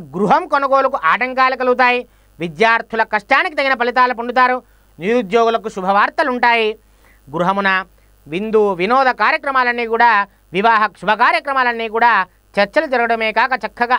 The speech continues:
అన్ని శుభకార్యాలకు కూడా అవకాశాలుంటాయి. వ్యాపారంలో నూతన పద్ధతులను ప్రవేశపెడతారు, లాభాలను కూడా పొందుతారు. కొన్ని రంగాల వారికి మరింత గుర్తింపు వస్తుంది. వారం మధ్యలో మరి ప్రయాణాలు వాయిదా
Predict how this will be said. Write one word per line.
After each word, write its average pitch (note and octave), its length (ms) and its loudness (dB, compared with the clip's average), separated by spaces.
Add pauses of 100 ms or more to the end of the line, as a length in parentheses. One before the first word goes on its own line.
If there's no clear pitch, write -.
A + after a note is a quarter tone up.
అన్ని B3+ 320 -6
శుభకార్యాలకు A3+ 580 -2
కూడా A#3+ 200 0
అవకాశాలుంటాయి. A3 800 -2 (760)
వ్యాపారంలో D4 640 2
నూతన C#4 320 0
పద్ధతులను B3 480 0 (420)
ప్రవేశపెడతారు, A3 800 0 (440)
లాభాలను D#3 560 -2
కూడా A3 140 2 (100)
పొందుతారు. F3 400 -2 (420)
కొన్ని F4 240 0
రంగాల C#4+ 320 0 (100)
వారికి C4+ 340 0 (460)
మరింత B3+ 340 -4 (140)
గుర్తింపు A3+ 460 -4
వస్తుంది. G#3+ 400 -4 (420)
వారం G3 320 0
మధ్యలో G3 340 0 (440)
మరి G#3+ 120 0 (120)
ప్రయాణాలు B3 480 0
వాయిదా A#3+ 260 2